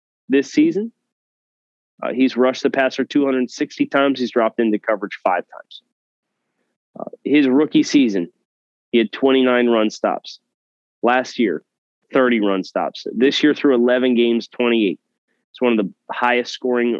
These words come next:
run stop defenders in the league. Uh, he's getting involved on offense a little bit. Uh, the, obviously, the short yardage fullback opportunities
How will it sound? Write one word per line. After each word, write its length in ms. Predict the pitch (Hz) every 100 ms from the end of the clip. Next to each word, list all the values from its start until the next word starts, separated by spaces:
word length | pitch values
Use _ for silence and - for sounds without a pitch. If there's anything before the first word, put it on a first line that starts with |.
| -
run 240 | 113 113
stop 360 | 113 120 107 -
defenders 560 | 104 110 107 101 95 -
in 160 | 110
the 80 | 98
league. 340 | 98 123 139 - _ _ _ _ _ _ _ _ _ -
Uh, 200 | 92 78 -
he's 240 | 135 120
getting 200 | 131 120
involved 300 | 123 123 113
on 140 | 113
offense 460 | 117 135 - 147 -
a 40 |
little 200 | 139 147
bit. 260 | 139 156 - _ _ _ _
Uh, 200 | 113 110
the, 100 | 110
obviously, 320 | 117 120 -
the 60 | 113
short 300 | - 139 123
yardage 360 | 123 123 117 -
fullback 440 | 135 131 131 131
opportunities 960 | 139 139 143 - 147 147 147 151 -